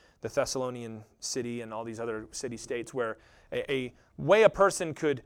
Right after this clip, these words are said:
make a living was they would find a rich person and they would essentially say, "You tell me what to do and you give me money." So if there was a rich person that wanted votes, basically, or if they wanted somebody to support them or promote them around town, and it was called being a,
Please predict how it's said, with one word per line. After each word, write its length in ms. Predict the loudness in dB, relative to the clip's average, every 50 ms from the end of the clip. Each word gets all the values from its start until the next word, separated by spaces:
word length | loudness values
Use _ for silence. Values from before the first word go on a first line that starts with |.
| _ -2
make 220 | 0 2 2 4
a 60 | 4 6
living 360 | 6 6 6 6 4 2 2
was 200 | 2 2 4 6
they 80 | 6
would 140 | 4 4 4
find 220 | 2 2 2 4 2
a 80 | 2
rich 300 | 2 2 0 0 -2 -4
person 540 | -2 0 0 0 0 -2 -8 -8 -10 -12 -16 _ _ _ _ _ _ _ _ -6
and 100 | 0 4
they 100 | 4 6
would 100 | 6 6
essentially 680 | 4 2 2 2 2 2 2 2 4 4 2 2 -2 -6 _ -10
say, 380 | -2 2 2 4 2 2 -2 _ _ _ _ _ -10
"You 180 | -4 -2 -2 0
tell 220 | 4 4 4 6
me 140 | 6 4 2
what 240 | 4 6 6 4 4
to 60 | 0 -4
do 280 | -2 0 0 0 0
and 100 | -4 -4
you 100 | -6 -6
give 240 | -6 -6 -6 -6 -6
me 140 | -10 -12 -10
money." 460 | -8 -8 -8 -8 -10 -12 -18 -20 _ _ _ _ _ -8
So 180 | -2 0 0
if 60 | 2 2
there 100 | 0 -2
was 80 | -2
a 80 | -2 -2
rich 180 | -4 -4 -4 -4
person 280 | -6 -6 -6 -6 -8
that 160 | -8 -8 -6 -6
wanted 300 | -6 -6 -8 -8 -10 -8
votes, 460 | -6 -4 -2 -2 -4 -6 -10 -10 -10
basically, 540 | -8 -8 -8 -8 -8 -10 -12 -10 -8 -6 -6
or 80 | -6
if 80 | -6 -6
they 120 | -8 -8
wanted 360 | -8 -8 -8 -8 -8 -8 -8 -10 -14 -20 _ _ -10
somebody 420 | -6 -4 -4 -4 -2 -4 -4 -6
to 300 | -6 -6 -6 -6 -6 -6
support 500 | -8 -8 -8 -8 -6 -4 -4 -4 -4 -4
them 220 | -8 -8 -6 -4 -6
or 80 | -6
promote 320 | -6 -8 -10 -8 -8 -8 -8
them 120 | -8 -8
around 300 | -6 -6 -6 -8 -8 -10
town, 400 | -8 -8 -6 -4 -4 -4 -6 -6
and 100 | -10 -12
it 300 | -16 _ -20 -14 _ -6
was 120 | -4 -4 0
called 380 | 0 0 0 0 -2 -10 _
being 220 | -8 -8 -6 -6 -6
a, 220 | -6 -6 -6